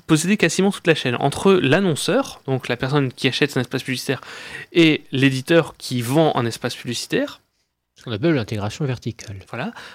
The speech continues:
Speaker 1: Entre ces deux-là, il y a trois étapes. Il y a la plateforme d'achat, les plateformes d'enchères programmatiques et les serveurs publicitaires.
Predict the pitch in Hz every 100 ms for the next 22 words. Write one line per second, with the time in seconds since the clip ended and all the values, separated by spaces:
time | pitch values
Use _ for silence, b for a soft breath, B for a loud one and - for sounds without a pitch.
0 | - 226 - 269 - 139 135 285 170 131
1 | - - 226 - - - - _ 123 -
2 | 190 - 196 175 120 - - 131 165 -
3 | 143 - B B B B - 113 - 220
4 | - 233 180 147 170 - - - 131 -
5 | 113 240 269 - B B _ 180 220 147
6 | 127 - 165 156 214 - - 226 202 -
7 | 180 127 117 -